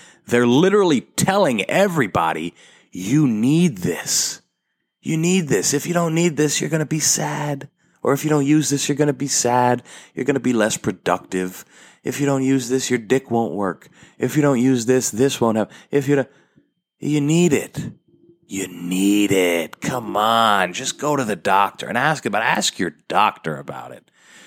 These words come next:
Your doctor, your trusted doctor, ask him about it. And he's gonna say yes. He or she's gonna say yes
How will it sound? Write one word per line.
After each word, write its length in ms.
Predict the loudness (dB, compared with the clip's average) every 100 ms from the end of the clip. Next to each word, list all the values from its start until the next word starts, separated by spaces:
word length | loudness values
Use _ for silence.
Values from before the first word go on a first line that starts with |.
| -20 -20 _ _ _
Your 200 | 0 0
doctor, 440 | 2 2 0 -2
your 140 | -6
trusted 640 | -6 -2 -2 0 -2 -4 -2
doctor, 320 | 0 0 0
ask 340 | 2 2 0 -2
him 120 | -4
about 320 | -4 -8 -10
it. 100 | -16 -20 -16
And 100 | -2
he's 220 | -2 0
gonna 180 | -4 -4
say 220 | -6 -8
yes. 540 | -12 -4 -2 -2 -2
He 160 | 0 2
or 80 | 2
she's 280 | 0 -4
gonna 200 | -8 -10
say 180 | -8 -8
yes 540 | -6 -2 -2 -2 -6